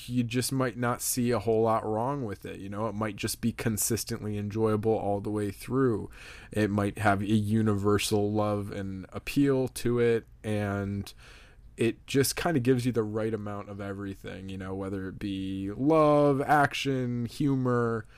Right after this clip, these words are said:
just very well-rounded, you know, and there's no way to, to gauge all of the stats or anything like that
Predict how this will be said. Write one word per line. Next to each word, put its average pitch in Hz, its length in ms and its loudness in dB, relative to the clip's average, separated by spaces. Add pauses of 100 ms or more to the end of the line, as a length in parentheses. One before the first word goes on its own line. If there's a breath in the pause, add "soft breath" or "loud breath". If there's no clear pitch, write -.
(220 loud breath)
just 123 180 -2
very 131 360 4
well-rounded, 104 840 0
you 107 100 -2
know, 107 480 -2
and 113 440 -2
there's 127 160 2
no 156 120 4
way 151 140 8
to, 117 320 4 (220)
to 127 320 0 (440)
gauge 147 640 6 (460)
all 131 220 4
of 127 80 0
the 127 60 0
stats 110 540 0
or 113 120 0
anything 110 320 -4
like 101 220 -4
that 101 360 0